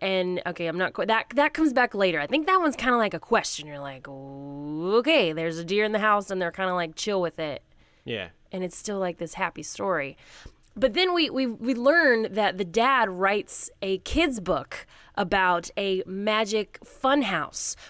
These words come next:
Speaker 1: which is funny 'cause I'm like, "Is this kinda like a Mirror for This World?"
Speaker 2: Mm, very nice, yes.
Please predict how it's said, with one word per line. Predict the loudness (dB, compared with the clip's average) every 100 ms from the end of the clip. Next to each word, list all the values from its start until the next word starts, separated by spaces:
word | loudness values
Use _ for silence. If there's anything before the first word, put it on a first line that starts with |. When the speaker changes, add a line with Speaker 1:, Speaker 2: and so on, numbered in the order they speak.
| -4
Speaker 1:
which | -2
is | -2 0
funny | 2 2
'cause | 2 2
I'm | 2
like, | 2 2 0
"Is | -4 -2
this | -2
kinda | 0 2
like | 2 2
a | 0
Mirror | 0 0 0 -2
for | -4
This | -4 -4 -4
World?" | -4 -2 -2 -4 -8 -12 -16 -16
Speaker 2:
Mm, | -10 -8 -8 -8 -8 -8 -10 -12 -12
very | -8 -6 -4
nice, | -4 -4 -6 -8
yes. | -6 -6 -6 -10 -16